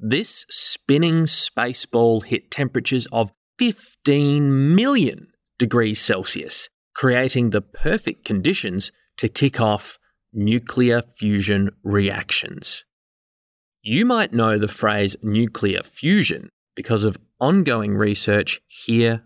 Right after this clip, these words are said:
on Earth, which could provide electricity without having to burn coal or gas, split atoms, or build solar panels. Fusion scientists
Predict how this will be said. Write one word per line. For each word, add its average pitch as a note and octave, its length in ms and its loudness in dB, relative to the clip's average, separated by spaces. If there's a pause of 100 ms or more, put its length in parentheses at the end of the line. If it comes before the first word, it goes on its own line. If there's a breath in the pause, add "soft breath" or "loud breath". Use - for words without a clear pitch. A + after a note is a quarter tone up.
(120)
on G2 380 0 (180)
Earth, - 560 -8 (540)
which A#2+ 200 0
could A2+ 160 0
provide G#2 360 0
electricity - 880 -2
without A2+ 320 0
having G#2+ 220 0
to G2 80 -10
burn G2+ 260 0
coal G2 540 -4 (160)
or G2+ 200 0 (100)
gas, - 520 -2 (220)
split - 480 0
atoms, A2 500 -4 (260 soft breath)
or C#3+ 120 6
build C3 360 2
solar F3 380 0
panels. - 580 -8 (420)
Fusion F#3+ 380 4
scientists - 880 -2